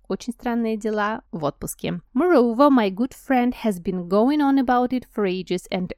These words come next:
urged me to do it. Более того, моя хорошая подруга всё время говорила об этом сериале уже сто лет,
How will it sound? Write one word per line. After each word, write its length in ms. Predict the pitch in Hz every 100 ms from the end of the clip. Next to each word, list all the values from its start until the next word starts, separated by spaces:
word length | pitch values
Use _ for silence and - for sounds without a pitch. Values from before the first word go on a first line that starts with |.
| -
urged 460 | 208 220 - -
me 160 | 226 220
to 180 | - 185
do 140 | 147
it. 200 | 147 - - -
Более 480 | 170 175 254 254 175
того, 320 | 170 175 175 -
моя 180 | 180 170
хорошая 440 | - 190 185 180
подруга 880 | - 165 160 233 302 214 202 180 - _ -
всё 240 | - 185
время 360 | 170 196 196 170
говорила 600 | 165 170 175 240 240 196
об 240 | - 160
этом 220 | 185 175
сериале 640 | - 175 175 196 214 208 -
уже 200 | 175 180
сто 280 | - - 180
лет, 300 | 175 185